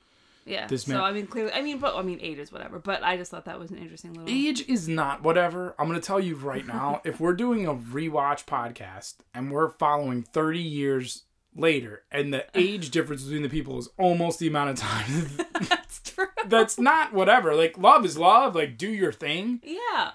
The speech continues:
Speaker 1: Oh,
Speaker 2: But
Speaker 1: yeah.
Speaker 2: if you're gonna portray this as, like,
Speaker 1: The normal,
Speaker 2: the American
Speaker 1: everyday
Speaker 2: platonic
Speaker 1: Ameri-
Speaker 2: family, like, at least have, you know,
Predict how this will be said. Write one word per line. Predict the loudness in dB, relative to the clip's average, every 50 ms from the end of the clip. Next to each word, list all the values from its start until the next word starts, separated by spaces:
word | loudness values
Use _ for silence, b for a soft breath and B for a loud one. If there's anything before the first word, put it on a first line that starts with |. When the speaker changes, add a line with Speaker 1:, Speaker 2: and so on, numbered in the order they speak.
| -8
Speaker 1:
Oh, | -8 -2 4
Speaker 2:
But | 4 6 6
Speaker 1:
yeah. | 4
Speaker 2:
if | 2 0
you're | -2 0
gonna | 0 0 -2
portray | 2 2 2 2 4 2 0 0 0 0 2
this | 2 2 2 2 0
as, | -2 -2 0
like, | 0 0 0 0 -2 -6 b b b -4
Speaker 1:
The | -2 0
normal, | 2 4 6 6
Speaker 2:
the | 6 6 6 6
American | 6 6 8 6 6 6 6
Speaker 1:
everyday | 6 6 8 6 6
Speaker 2:
platonic | 6 6 4 4 4 2 0
Speaker 1:
Ameri- | 0
Speaker 2:
family, | 0 0 0 0 -2 0 2 2
like, | 2 2 2
at | 0 -4 -6 -8 -8
least | -4 -2 -2 -2 -2 -4 -4 -2
have, | 0 2 2 4 2 2 0 -2 -6 -8
you | -8 -6 -4
know, | -2 -2 -2 -4 -6 -10